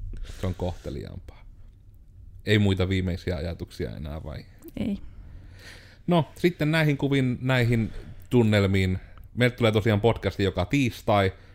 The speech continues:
Speaker 1: joten kannattaa laittaa meitä seurantaan, missä ikinä meitä nytten kuuntelet, niin siellä me todennäköisesti ollaan sitten seuraavanakin tiistaina. YouTube, Spotify,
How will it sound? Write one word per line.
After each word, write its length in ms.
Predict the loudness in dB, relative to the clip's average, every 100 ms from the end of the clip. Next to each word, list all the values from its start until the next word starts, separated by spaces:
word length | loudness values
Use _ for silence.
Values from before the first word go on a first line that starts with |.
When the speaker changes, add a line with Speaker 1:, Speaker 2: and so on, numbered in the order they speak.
| -6 0
Speaker 1:
joten 180 | 2
kannattaa 480 | 2 2 2 2 4
laittaa 400 | 4 0 0 0
meitä 380 | 2 0 0 -4
seurantaan, 720 | 0 2 4 2 0 0 0 0
missä 280 | -2 0 -2
ikinä 340 | 0 2 2
meitä 220 | 2 2 2
nytten 340 | 0 0 0
kuuntelet, 520 | 2 0 2 -2 -2
niin 80 | 0
siellä 260 | 2 2 2
me 80 |
todennäköisesti 420 | 0 -2 -2 -4 -2
ollaan 320 | 0 0 -4
sitten 220 | -6 2
seuraavanakin 560 | 6 6 6 4 0 -2
tiistaina. 580 | 0 0 0 0 2 2 -2 -16 2
YouTube, 320 | 4 4 2 0
Spotify, 400 | 0 0 2